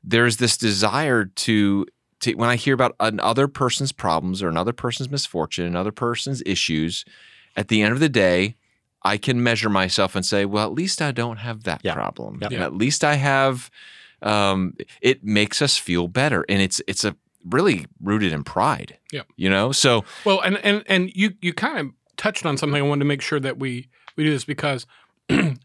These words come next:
Speaker 3: you know, the essence of legalism and Pharisaicalism is that we find ways around the letter of the law
Speaker 1: Yeah.
Speaker 3: and still violate the spirit of the law.
Speaker 1: Hmm.
Speaker 3: So you may say, "Well, I don't gossip," but there are other things we do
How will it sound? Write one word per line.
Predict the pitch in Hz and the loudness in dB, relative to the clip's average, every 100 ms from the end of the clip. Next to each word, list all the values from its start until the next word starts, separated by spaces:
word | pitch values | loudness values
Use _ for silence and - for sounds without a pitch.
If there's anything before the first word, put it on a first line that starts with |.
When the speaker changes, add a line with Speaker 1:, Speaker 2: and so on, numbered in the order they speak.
| _ _ _ _ _ - 156 - - | _ _ _ _ _ -10 -10 -10 -14
Speaker 3:
you | 151 | -6
know, | 147 | -4
the | 135 - | -2 0
essence | 208 233 180 | 2 2 0
of | 139 | 0
legalism | 135 160 147 135 | 2 4 2 2
and | 127 | -2
Pharisaicalism | 120 147 - 151 135 123 120 113 123 135 | 0 -2 0 -2 -2 -4 -6 -4 -6 -6
is | 143 139 127 | -2 0 -2
that | 143 131 123 - _ - - _ - | -4 -4 -4 -10 _ -20 -20 _ -12
we | 165 165 | 0 0
find | - 180 180 165 | 0 2 4 2
ways | 131 139 147 151 131 | 2 2 4 2 0
around | 131 131 135 139 139 139 | 0 0 2 2 0 -2
the | - 127 | -6 -4
letter | 127 127 147 185 | 0 0 2 0
of | 175 | 0
the | 175 | -2
law | 170 165 170 175 | 0 2 0 -2
Speaker 1:
Yeah. | - 151 135 | -4 -4 -2
Speaker 3:
and | 143 | -4
still | - 156 | -2 -4
violate | 131 131 127 123 | -2 -2 -2 -6
the | - | -8
spirit | - - 180 131 | -10 0 0 2
of | 110 | -2
the | 104 | -10
law. | 104 82 - - | -12 -14 -16 -6
Speaker 1:
Hmm. | 175 180 175 165 156 | 0 2 2 2 0
Speaker 3:
So | 143 180 151 | 2 2 2
you | 175 | 0
may | 165 | 0
say, | 156 | 0
"Well, | 156 147 | 0 0
I | 180 240 | 2 2
don't | 190 202 165 | 4 2 2
gossip," | 165 175 165 123 - | 0 0 -2 -6 -6
but | 156 170 165 | -2 -2 0
there | 240 | 0
are | 240 - | 0 -2
other | 220 240 226 | 0 0 -2
things | - 208 196 | -2 -2 0
we | 175 170 | -2 -2
do | 131 147 160 190 | 0 2 2 2